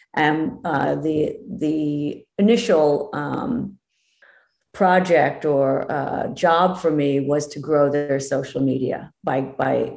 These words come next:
shooting the modern day game. And that's how I got started. It became far more reaching later of what I was doing with them, doing portraits of Hall of Famers and special projects.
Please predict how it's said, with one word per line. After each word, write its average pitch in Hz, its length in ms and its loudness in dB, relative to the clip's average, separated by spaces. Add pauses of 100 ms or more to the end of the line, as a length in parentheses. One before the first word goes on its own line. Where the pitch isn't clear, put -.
shooting 147 380 -2
the 131 80 2
modern 131 400 0
day 127 160 -2
game. 123 260 -4
And 147 100 -2
that's 147 180 -6
how 135 120 -4
I 135 80 -2
got 135 180 -6
started. 131 440 -2
It 156 60 -6
became 190 300 2
far 185 280 2
more 165 200 2
reaching 151 460 -2
later 147 320 2
of 135 220 -6
what 143 340 0
I 143 120 -2
was 139 140 -4
doing 147 280 0
with 143 140 -4
them, 139 180 2
doing 139 240 0
portraits 147 500 -2
of 139 100 -6
Hall 147 240 2
of 143 60 0
Famers 156 640 0
and 135 100 -2
special 143 360 -4
projects. 139 680 -2